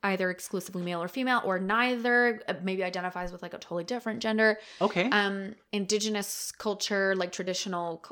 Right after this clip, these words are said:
Speaker 1: um, indigenous cultures.
Speaker 2: Yeah.
Speaker 1: They don't necessarily have only one, you know, one kind of, uh, definition for your life. There's, like, two-spirit, um, queer.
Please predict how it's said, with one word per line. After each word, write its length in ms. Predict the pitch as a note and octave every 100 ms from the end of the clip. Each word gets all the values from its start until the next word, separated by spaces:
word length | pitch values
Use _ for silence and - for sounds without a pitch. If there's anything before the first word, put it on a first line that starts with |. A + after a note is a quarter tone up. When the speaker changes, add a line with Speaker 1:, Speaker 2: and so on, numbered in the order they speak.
| -
Speaker 1:
um, 600 | F3 E3+ E3 E3 E3 - - _ -
indigenous 440 | F3+ F3 E3+ E3 -
cultures. 540 | C4+ C#4+ C#4 C4+ B3+
Speaker 2:
Yeah. 200 | B2 G3+ A3 - _ _ - F#3+ -
Speaker 1:
They 140 | A3
don't 320 | A3+ A3+ A3 - _ _ _ _ -
necessarily 680 | G#3+ G#3 A3 G#3 G#3+ G3+ F#3+
have 360 | F#3+ F#3 F3+ -
only 260 | F#3 F3+
one, 560 | F3 E3+ E3+ E3+ E3 E3+ _ _ _ _ _ _ _ _ _ _ _
you 140 | G#3+ F#3
know, 120 | D#3 -
one 280 | F#3 G3 F#3+
kind 240 | - G3+ F#3
of, 180 | F3
uh, 80 | - - -
definition 500 | F#3 F#3+ G3+ F3+ F3+
for 80 | E3+
your 100 | F3
life. 280 | F3 F3+ - - - - -
There's, 180 | G3+
like, 180 | F#3+ F3+
two-spirit, 880 | - F3+ - - G#3+ A3 G#3+ G#3+ G#3 -
um, 400 | F#3 F3 F3 - F#3 F#3 F#3+ F3 E3+
queer. 580 | - G#3+ G#3 G3+ G3